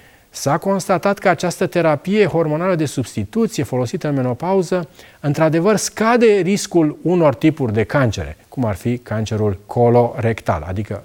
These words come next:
intestin gros și rect, și scade riscul de osteoporoză. Dar aceste avantaje trebuie întotdeauna cântărite foarte bine și puse în contrast cu dezavantajele teribile pe care le incumbă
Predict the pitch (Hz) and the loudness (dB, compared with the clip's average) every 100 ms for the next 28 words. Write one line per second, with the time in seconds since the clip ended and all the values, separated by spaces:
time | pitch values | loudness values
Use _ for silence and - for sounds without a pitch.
0 | - 101 107 - 98 98 110 - - 92 | -12 -8 -8 -6 -4 -4 -6 -10 -10 -6
1 | 90 175 - - - - - 190 - 190 | -4 -6 -10 -20 -20 -18 -6 -4 -2 -2
2 | 180 170 160 - 170 170 113 123 - 135 | 0 2 0 0 0 0 -2 -2 -2 -6
3 | - 135 135 131 143 131 87 82 101 139 | -4 -2 -2 0 2 2 0 -4 0 0
4 | 131 - 120 - - 226 - 147 110 98 | 0 -4 -6 -4 -2 -2 -2 -4 -2 -4
5 | 95 90 85 92 175 175 170 208 196 190 | -4 -6 -6 -8 -6 -6 -4 -4 -2 -2
6 | 165 - 151 131 127 117 147 160 165 - | -4 -2 -4 0 0 0 0 -2 -2 -4
7 | 143 160 - 160 110 107 143 - - - | -2 -2 -2 -2 -2 -4 -6 -10 -20 -20
8 | - - - - - 180 185 - 208 202 | -20 -20 -6 -2 0 0 0 -2 -4 0
9 | 185 170 165 180 170 147 117 127 170 - | 0 0 0 -2 0 0 0 -2 -2 -6
10 | - _ 185 226 220 - - _ - 113 | -16 _ 2 2 2 -6 -20 _ -10 0
11 | 190 220 196 135 120 117 135 135 131 127 | 2 2 -2 0 -2 -2 -4 -2 -4 -4
12 | - 98 90 120 123 - _ _ 98 104 | -6 -6 -4 -2 -4 -6 _ _ -8 -4
13 | 107 92 92 101 _ - 101 92 117 110 | -4 -4 -4 -8 _ -8 -6 -4 -4 -2
14 | 104 | -4